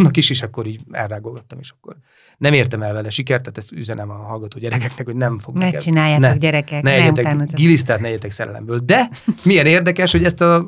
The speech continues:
Speaker 1: az én két ko-, kiváló kollégám, a Kovács Vanda meg a Kardosóbi úgy csinálták meg, az volt a jelenet, hogy elmegy a fiatal ember, aki most van leánykérőben, de a család gilisztát eszik, mert egészen más népcsoport, egészen más.
Speaker 2: <laughs>
Speaker 1: És ugye elmegy az egész dolog, és ebbe asszimilálódni kéne, és ők ezt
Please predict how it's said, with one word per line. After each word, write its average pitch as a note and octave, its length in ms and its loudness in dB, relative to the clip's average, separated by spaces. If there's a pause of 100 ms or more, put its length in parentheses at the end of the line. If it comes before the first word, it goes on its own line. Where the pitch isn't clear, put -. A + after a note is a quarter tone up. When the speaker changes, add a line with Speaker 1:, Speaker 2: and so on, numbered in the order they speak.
(400)
Speaker 1:
az E3+ 80 -16
én C3 140 0
két B2 220 -4 (240)
ko-, C3+ 160 -2
kiváló A2+ 340 0
kollégám, C#3+ 280 0
a A#2 40 2
Kovács A2 300 -2
Vanda C3 180 -2
meg B2+ 100 2
a B2 60 2
Kardosóbi B2+ 480 0
úgy D3+ 160 0
csinálták A2 520 -2
meg, C#3+ 140 0
az B2+ 120 2
volt G#2+ 140 -8
a G#2+ 40 -8
jelenet, D#3+ 400 0 (360)
hogy F3 160 6
elmegy B2+ 320 6
a C3 60 6
fiatal A#2 540 0
ember, B2 280 -2
aki A#2+ 200 -6
most A#2 180 -6
van A2 120 -8
leánykérőben, D#3+ 680 0
de D#3 100 0
a D3 40 2
család D3+ 400 0
gilisztát B2+ 440 0
eszik, - 220 -8
mert C#3 140 -2
egészen C#3+ 380 -2
más A2 180 -6
népcsoport, C#3 520 -4
egészen A3+ 400 4
más. E3 300 4
Speaker 2:
<laughs> - 280 2 (320)
Speaker 1:
És F3 180 4
ugye G3+ 200 4
elmegy D#3+ 300 4
az D#3 100 4
egész D3 200 2
dolog, D#3+ 200 2
és D#3+ 120 2
ebbe E3+ 200 4
asszimilálódni B2+ 720 2
kéne, C3 200 0
és E3 120 2
ők F#3 100 0
ezt - 320 2